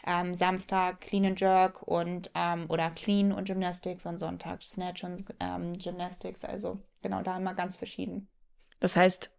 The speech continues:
Speaker 2: einmal für Coaches und auch für die Community selber von,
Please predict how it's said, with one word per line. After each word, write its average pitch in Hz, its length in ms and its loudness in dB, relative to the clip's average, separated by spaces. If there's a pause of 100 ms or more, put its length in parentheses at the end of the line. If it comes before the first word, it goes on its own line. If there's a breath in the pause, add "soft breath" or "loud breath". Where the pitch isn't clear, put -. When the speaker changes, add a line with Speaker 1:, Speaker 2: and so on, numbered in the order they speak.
(120)
Speaker 2:
einmal 190 240 8
für 208 160 6
Coaches 208 480 4
und 196 420 8
auch 175 140 4
für 180 300 4
die 170 320 4 (440 loud breath)
Community 185 520 8
selber 175 320 10
von, 165 520 6